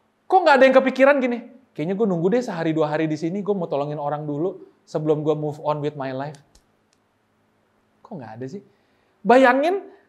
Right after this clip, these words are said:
orang yang sama-sama nunggu, orang-orang yang sama-sama bergumul, ketika engkau dapat jawaban doanya dan engkau cuman kayak pergi gitu aja dan ngelupain teman-temanmu dulu yang pernah bergumul sama-sama. Itu kan aneh.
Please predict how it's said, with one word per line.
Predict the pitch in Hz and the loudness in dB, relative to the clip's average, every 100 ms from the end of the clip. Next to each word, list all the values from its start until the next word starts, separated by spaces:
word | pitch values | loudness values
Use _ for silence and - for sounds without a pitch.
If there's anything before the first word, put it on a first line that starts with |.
| _ _ | _ _
orang | 214 226 262 320 | 4 6 6 4
yang | 269 | 0
sama-sama | 254 220 202 196 180 | 2 2 2 2 0
nunggu, | 180 247 247 214 214 214 214 - _ _ _ _ - | 0 -2 -2 -4 -2 -2 -6 -16 _ _ _ _ 0
orang-orang | 202 208 202 233 240 | 2 4 6 4 2
yang | 214 | -2
sama-sama | 196 185 175 170 | -2 -2 -2 -2
bergumul, | 160 151 208 247 226 202 202 196 - - | -2 -2 -2 -2 0 -2 -2 -8 -20 -4
ketika | 262 285 277 277 233 | -2 0 2 0 0
engkau | 254 311 | 0 4
dapat | 233 233 | 4 2
jawaban | 175 185 175 175 | 4 4 6 4
doanya | 175 175 151 214 | 2 2 0 0
dan | 262 262 277 - | 2 2 0 -10
engkau | 240 311 | -2 0
cuman | 320 277 254 | 0 -2 -2
kayak | 247 233 233 | 0 0 2
pergi | 208 208 | 2 2
gitu | 208 214 | 0 2
aja | 202 269 | 2 4
dan | 214 202 - - - | 2 0 -8 -20 -2
ngelupain | 208 233 240 226 254 | 4 6 6 4 2
teman-temanmu | 233 220 208 208 226 233 208 | 2 2 0 0 -2 -4 -2
dulu | 185 175 185 226 208 | -2 -2 -2 -4 -4
yang | 175 | -6
pernah | 170 165 170 | -6 -8 -6
bergumul | 160 147 151 143 | -4 -4 -6 -6
sama-sama. | 135 139 131 110 _ _ _ _ _ _ _ _ _ _ _ _ _ - | -8 -8 -8 -12 _ _ _ _ _ _ _ _ _ _ _ _ _ -12
Itu | 262 - | -10 -6
kan | 370 | -6
aneh. | - 294 285 202 165 - | -6 -2 0 0 -2 -12